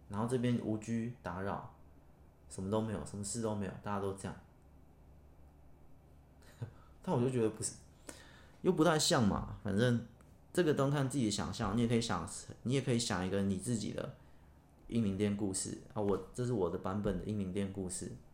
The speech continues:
就你也可以想你自己认为英灵在另一个世界，在哪一方世界。你的版本可能是英灵原来都在一个大海里面飘荡着，或你的版本可能英灵都在黑暗里面深渊爬行着。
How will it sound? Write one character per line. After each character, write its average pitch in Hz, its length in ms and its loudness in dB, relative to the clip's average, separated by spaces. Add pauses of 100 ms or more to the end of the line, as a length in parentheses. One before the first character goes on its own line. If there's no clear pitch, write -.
(1080)
就 156 120 2
你 175 100 4
也 165 40 2
可 156 60 4
以 160 60 6
想 131 200 2
你 185 60 -2
自 131 180 -4
己 90 220 -6 (400)
认 127 300 2
为 92 160 0
英 123 180 0
灵 95 220 -2 (720)
在 120 140 -4
另 120 160 2
一 - 20 2
个 98 80 0
世 101 200 -4
界， 101 120 -4
在 107 220 -6
哪 90 180 -4
一 95 60 -4
方 95 260 -6
世 95 200 -6
界。 - 240 -8 (580)
你 120 100 -2
的 139 80 0
版 147 160 2
本 180 100 4
可 127 120 0
能 104 100 2
是 104 120 -4
英 143 180 0
灵 101 240 -2 (580)
原 107 140 -6
来 107 160 -2
都 113 180 2
在 110 160 -2
一 92 80 -2
个 98 80 -6
大 104 220 -2
海 95 180 -2
里 90 120 -6
面 95 180 -6
飘 104 280 -6
荡 98 240 -4
着， 85 100 -10 (480)
或 190 140 4
你 127 60 4
的 110 60 4
版 107 180 2
本 113 120 4
可 92 60 -4
能 87 140 -6
英 131 140 0
灵 104 120 0
都 110 160 2
在 117 120 0
黑 120 180 0
暗 117 200 0
里 87 40 -4
面 101 180 -2
深 101 200 -2
渊 95 180 -6
爬 92 260 -6
行 92 300 -6
着。 92 120 -6